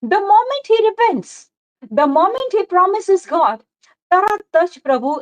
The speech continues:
એને માછલીના પેટમાંથી બહાર કાઢે છે અને પછી એ ત્યાં જાય છે, નીનવે. એ ત્યાં જાય છે,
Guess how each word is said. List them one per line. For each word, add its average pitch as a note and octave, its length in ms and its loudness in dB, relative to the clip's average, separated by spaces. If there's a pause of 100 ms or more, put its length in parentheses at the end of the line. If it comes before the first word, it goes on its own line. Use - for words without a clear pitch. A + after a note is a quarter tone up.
એને A#3 280 -4 (520)
માછલીના A3 460 -6
પેટમાંથી F#3+ 460 -6
બહાર F3 300 -4
કાઢે F#3+ 280 -2
છે D4 200 -8 (500)
અને C#4 160 0
પછી C#4 500 -2 (220)
એ A#3 220 0
ત્યાં A3 380 -2 (200)
જાય F3+ 260 -2
છે, - 280 -18 (260)
નીનવે. F#3 480 -2 (840)
એ C#4 120 -2
ત્યાં A3+ 280 0
જાય G#3+ 260 0
છે, C4+ 180 -2